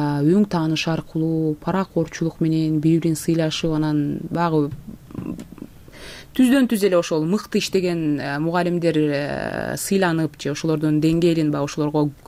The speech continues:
дем күч берген кандайдыр бир, э,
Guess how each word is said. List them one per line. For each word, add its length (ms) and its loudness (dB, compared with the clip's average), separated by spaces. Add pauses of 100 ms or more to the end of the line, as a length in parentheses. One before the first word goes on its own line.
(280)
дем 200 4
күч 200 -4
берген 420 2 (380)
кандайдыр 240 2
бир, 180 0
э, 920 -2